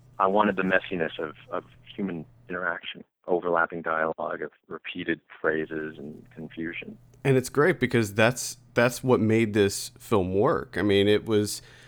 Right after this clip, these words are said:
Speaker 2: a low-budget science fiction movie, which a, a lot of times those don't necessarily work. I think I can think of a handful off the top of my head, like Primer, where a, a low-budget science fiction movie actually works.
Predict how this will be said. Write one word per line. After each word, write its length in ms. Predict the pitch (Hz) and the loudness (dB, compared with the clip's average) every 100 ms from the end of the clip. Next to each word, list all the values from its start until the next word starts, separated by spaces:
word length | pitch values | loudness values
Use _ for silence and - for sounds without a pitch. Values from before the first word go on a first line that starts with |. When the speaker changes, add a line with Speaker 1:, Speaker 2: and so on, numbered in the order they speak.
| - - | -20 -2
Speaker 2:
a 60 | 110 | 2
low-budget 640 | 113 147 143 123 120 101 | 6 6 8 8 6 2
science 340 | - 110 98 | 0 2 2
fiction 420 | - 135 - 98 92 | 0 -2 0 2 2
movie, 360 | 85 - - - - | 0 -6 -10 -14 -2
which 420 | 110 107 - - - - - - | 2 2 0 -8 -16 -20 -10 -4
a, 160 | 98 - | -2 -2
a 60 | 113 | -2
lot 260 | 104 117 147 | 2 4 2
of 60 | |
times 600 | 139 160 165 170 160 - - | 2 2 4 2 0 -8 -2
those 360 | 110 113 - - - | 0 2 -2 -10 -4
don't 240 | 117 113 - | 2 2 2
necessarily 680 | 107 - 104 - 98 90 87 | 0 0 -2 2 2 2 -2
work. 480 | 87 101 71 - - | 2 2 2 0 -6
I 60 | |
think 240 | - 107 - | -4 -2 0
I 100 | 90 | -2
can 320 | - 95 92 - - - - | -2 -4 -4 -8 -20 -20 -18
think 260 | - 117 107 | -2 0 0
of 120 | 92 | -2
a 20 | |
handful 580 | - 123 131 135 104 90 | 0 4 4 4 0 0
off 200 | 90 - | 0 -2
the 60 | 92 | -4
top 200 | 92 90 | -4 -2
of 40 | |
my 140 | 82 87 | -4 -2
head, 260 | 101 87 | -2 0
like 320 | 87 87 - - - - - - | 0 -2 -6 -20 -20 -20 -20 -20
Primer, 540 | - 110 101 98 95 95 | -4 2 4 4 2 2
where 380 | 95 95 98 - _ - | 2 2 0 -4 _ -4
a, 160 | 104 - | -2 0
a 40 | 113 | 2
low-budget 640 | 113 127 117 110 98 101 - | 6 8 8 6 6 2 -2
science 320 | 104 98 - | 0 0 0
fiction 400 | 107 - 104 92 | -2 -2 0 0
movie 260 | 92 92 | 2 2
actually 300 | 90 - 95 85 | 0 -2 -4 -2
works. 580 | 95 151 98 - - | 0 4 2 0 -8